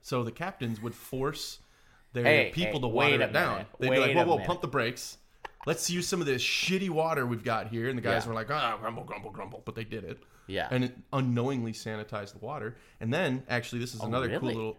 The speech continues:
Speaker 1: yeah, because the alcohol content's so high that very
Speaker 2: Huh.
Speaker 1: few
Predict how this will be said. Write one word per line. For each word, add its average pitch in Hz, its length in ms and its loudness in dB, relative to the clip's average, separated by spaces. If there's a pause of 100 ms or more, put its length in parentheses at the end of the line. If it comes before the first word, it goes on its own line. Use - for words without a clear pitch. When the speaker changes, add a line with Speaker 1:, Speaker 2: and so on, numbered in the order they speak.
Speaker 1:
yeah, 117 140 -6 (340)
because 113 340 -8
the 110 120 -6
alcohol 120 280 -4
content's 110 380 -8
so - 120 -10
high 165 280 -6
that 104 160 -10 (840)
very 131 460 2
Speaker 2:
Huh. 127 60 0
Speaker 1:
few 123 640 0